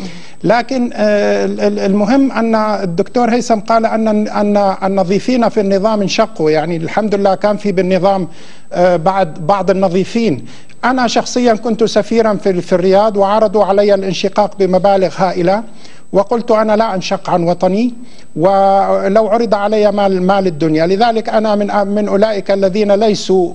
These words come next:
آه، نظيفين يعني، وبقيت مع النظام أو مع الوطن.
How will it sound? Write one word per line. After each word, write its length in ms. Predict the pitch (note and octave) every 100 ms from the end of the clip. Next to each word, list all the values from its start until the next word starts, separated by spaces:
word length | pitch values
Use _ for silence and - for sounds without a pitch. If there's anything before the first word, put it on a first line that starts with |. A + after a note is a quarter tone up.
| - -
آه، 500 | D#3+ D#3 D#3 D3 D3+
نظيفين 600 | E3 D#3 D#3 - E3 C#3+
يعني، 300 | C3+ C#3 F#3
وبقيت 520 | G#3 G#3+ - B3 G#3+
مع 180 | E3 C#3
النظام 360 | C3+ A#2+ A#2 - - - - - -
أو 120 | F#3 G3
مع 180 | F3+
الوطن. 420 | F3 D#3+ C3+ G#2+